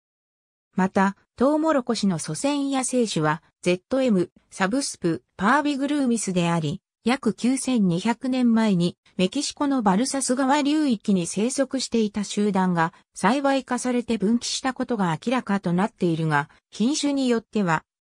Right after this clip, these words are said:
ゼットエム、サブスプ、メキシコナノゲノムが最大二十パーセント移入していることも報告されている。トウモロコシは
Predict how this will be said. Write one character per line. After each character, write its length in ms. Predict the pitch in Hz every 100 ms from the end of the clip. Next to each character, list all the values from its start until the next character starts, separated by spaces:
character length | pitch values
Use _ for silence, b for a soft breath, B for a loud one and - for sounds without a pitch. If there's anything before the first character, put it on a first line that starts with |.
| -
ゼ 120 | 180
ッ 80 | 185
ト 140 | - 269
エ 80 |
ム、 200 | 226 175 - _
サ 220 | - - 196
ブ 100 | 240
ス 140 | -
プ、 200 | - 147 _ -
メ 140 | 185
キ 120 | -
シ 160 | 302 -
コ 140 | 294
ナ 140 | 254 214
ノ 100 | 214
ゲ 140 | 220
ノ 120 | 233
ム 160 | 196 170
が 200 | 160 185 _ _
最 280 | - 202 269
大 240 | 294 285 254
二 120 | 196
十 140 | 262
パ 320 | 277 - 247
ー 40 | 240
セ 160 | - 277
ン 80 |
ト 160 | 233 175
移 80 | 170
入 180 | 262 285
し 140 | -
て 120 | 254
い 80 | 247
る 120 | 240
こ 120 | 240
と 140 | 233 214
も 220 | 160 - _ _
報 220 | - 226
告 260 | - 254 -
さ 160 | 240
れ 100 | 214
て 120 | 202
い 160 | 190 170
る。 180 | 156 - _ _ _ _ _ _
ト 180 | - 285
ウ 40 |
モ 160 | 311 320
ロ 100 | 269
コ 100 | 233
シ 140 | -
は 220 | 175 160